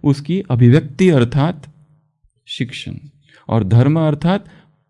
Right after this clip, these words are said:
manifestation of divinity already in man।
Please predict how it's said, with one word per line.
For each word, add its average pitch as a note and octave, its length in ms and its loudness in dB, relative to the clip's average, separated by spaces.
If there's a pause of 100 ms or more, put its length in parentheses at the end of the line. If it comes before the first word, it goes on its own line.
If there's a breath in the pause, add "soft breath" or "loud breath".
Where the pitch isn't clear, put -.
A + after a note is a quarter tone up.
(220)
manifestation F3+ 760 0
of B2+ 80 -2
divinity F3 500 4
already F3+ 380 4
in D#3+ 140 2
man। A2 240 -2